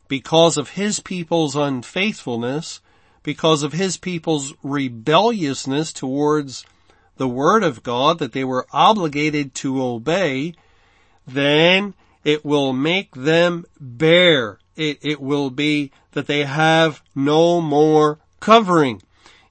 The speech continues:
Uh, and, uh, that's, that's just interesting how God is, um, pointing to that, and, and that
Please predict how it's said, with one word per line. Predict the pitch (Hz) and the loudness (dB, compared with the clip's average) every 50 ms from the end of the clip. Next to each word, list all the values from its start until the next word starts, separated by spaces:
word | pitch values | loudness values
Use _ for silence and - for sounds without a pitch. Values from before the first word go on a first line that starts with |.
| _ _ _ - | _ _ _ -10
Uh, | - 135 135 135 139 139 | -6 -4 -2 -2 -2 -4
and, | 147 147 143 139 135 131 131 | -6 -6 -6 -4 -4 -4 -6
uh, | 131 127 127 | -6 -6 -6
that's, | 123 147 147 147 - - - - - _ - | -2 -2 -2 -2 -4 -8 -12 -14 -16 _ -12
that's | 156 175 180 165 - - - - | -8 -8 -8 -6 -8 -10 -8 -4
just | 175 165 151 - - - - - | -2 -2 -2 -2 -6 -10 -6 -4
interesting | 196 226 220 - 165 147 - - 156 143 151 156 151 | -4 -2 -2 -2 -4 -6 -6 -4 -4 -4 -2 -2 -2
how | 151 143 139 135 | -2 -2 -2 -2
God | 131 135 143 143 143 143 135 | -2 -2 0 2 2 2 0
is, | 135 131 131 123 117 - - - 208 202 | -2 -4 -6 -6 -8 -12 -14 -18 _ -16
um, | 151 135 127 123 120 120 120 120 113 117 131 160 _ | -12 -8 -8 -6 -6 -6 -6 -8 -10 -12 -16 -20 _
pointing | - - 190 190 175 151 135 127 | -4 0 0 2 2 0 -2 -4
to | 120 131 | -6 -6
that, | 120 131 139 151 160 156 160 | -4 -2 0 0 0 -2 -4
and, | 147 131 127 120 - _ _ _ _ _ _ _ _ _ - | -6 -10 -10 -10 -12 _ _ _ _ _ _ _ _ _ -4
and | 135 135 | -2 0
that | 139 151 156 151 151 | 0 0 0 -2 -4